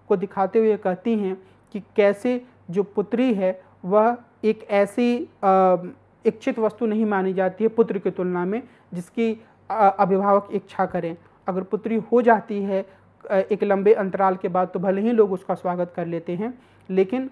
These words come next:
हमेशा ही यह माना जाता है कि पुत्र का होना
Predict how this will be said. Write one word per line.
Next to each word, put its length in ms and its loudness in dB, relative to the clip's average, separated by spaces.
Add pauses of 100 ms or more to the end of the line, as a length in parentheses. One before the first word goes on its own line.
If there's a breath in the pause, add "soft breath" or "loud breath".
(160)
हमेशा 420 0
ही 200 -4
यह 220 -6
माना 300 -2
जाता 320 -4
है 240 -4 (260 soft breath)
कि 60 -6
पुत्र 400 0
का 140 0
होना 440 -2